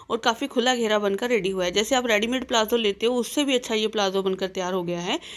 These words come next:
आपको अगर यह कटिंग पसंद आए तो प्लीज़ वीडियो को लाइक जरूर कर दीजिएगा। और जो क्रोच एरिया है वो आप अपनी हिप के हिसाब से कम या ज़्यादा कर सकते हैं। जैसे मैंने बारह इंच कट किया था,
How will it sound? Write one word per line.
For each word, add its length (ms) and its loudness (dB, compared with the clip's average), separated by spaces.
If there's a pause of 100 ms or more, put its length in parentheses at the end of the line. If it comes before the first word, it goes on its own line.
(220)
आपको 380 4
अगर 220 2
यह 280 0
कटिंग 360 -4
पसंद 440 -2
आए 180 0
तो 120 -4
प्लीज़ 280 -6
वीडियो 220 0
को 120 0
लाइक 300 0
जरूर 180 -6
कर 160 -8
दीजिएगा। 520 0 (380)
और 180 6
जो 160 0
क्रोच 320 0
एरिया 300 2
है 260 2
वो 280 2
आप 260 2
अपनी 480 -2 (300)
हिप 180 -2
के 160 0
हिसाब 340 2
से 180 -2
कम 240 0
या 120 2
ज़्यादा 300 0
कर 220 -2
सकते 320 -10
हैं। 120 -4
जैसे 220 -2
मैंने 240 0
बारह 260 2
इंच 160 -2
कट 200 -4
किया 220 0
था, 180 2